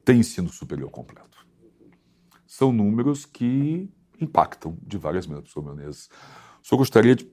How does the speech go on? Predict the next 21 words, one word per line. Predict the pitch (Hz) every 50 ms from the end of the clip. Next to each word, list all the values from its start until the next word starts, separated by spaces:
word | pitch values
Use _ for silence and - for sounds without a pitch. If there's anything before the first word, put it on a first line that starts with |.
| _ _ _
comentar | 127 123 110 95 90 85 - - 117 120 113
isso, | 120 131 123 -
quer | -
dizer, | 95 85 107
pra | 92 113
nós | 110 113 117 117 - -
seguirmos | - - - 113 110 95 113 131 135 120
esse | -
caminho, | - 110 107 120 127
quer | - 117
dizer, | 101 92 101
principalmente | - 160 196 - - - 127 127 139
a |
questão | 120 123 - - - 107 110 117 120 117 - - - - - - - _
do | - 113
financiamento | - - 117 120 113 110 - - 104 87 87 90 90 85
da | - 85
educação. | 76 78 - - - - - - - _ _ _ _ _
Nós | - 82 -
estamos | - 120 117 - - _ _ _ _ _
muito | 92 98 110 117 120 123 123 127 131 117 - - - -